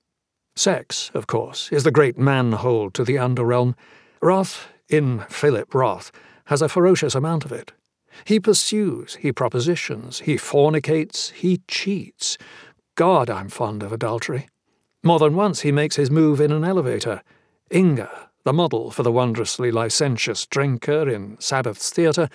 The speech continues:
almost matches Roth in what he calls his endowment of self-abandonment.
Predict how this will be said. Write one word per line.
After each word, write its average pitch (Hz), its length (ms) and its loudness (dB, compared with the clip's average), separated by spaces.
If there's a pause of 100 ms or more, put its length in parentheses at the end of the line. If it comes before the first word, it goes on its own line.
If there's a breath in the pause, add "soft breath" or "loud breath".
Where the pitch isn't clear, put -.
(300 loud breath)
almost 180 340 0
matches 165 500 -4
Roth 113 300 -6
in 123 120 -2
what 127 140 0
he 139 140 0
calls 139 340 4
his 131 280 2 (300 loud breath)
endowment 170 760 2
of 180 140 2
self-abandonment. 123 1120 -4